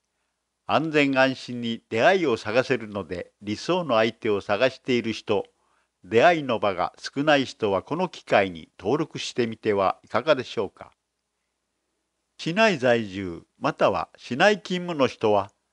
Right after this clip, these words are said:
市結婚相談窓口ハッピーカフェで登録の手続きができます。二年間の登録費用が五千円、通常一万円。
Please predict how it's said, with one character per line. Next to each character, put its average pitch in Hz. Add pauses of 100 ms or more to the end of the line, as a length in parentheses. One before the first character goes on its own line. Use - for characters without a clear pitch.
(500)
市 -
結 151
婚 170
相 147
談 127
窓 117
口 104
ハ -
ッ - (120)
ピ 226
ー 180
カ 170
フ 156
ェ 147
で 87 (100)
登 143
録 147
の 131
手 113
続 160
き 151
が 123
で 104
き 110
ま 90
す。 - (1200)
二 117
年 196
間 107
の 92 (120)
登 127
録 175
費 160
用 139
が - (200)
五 98
千 139
円、 95 (840)
通 147
常 117
一 120
万 127
円。 78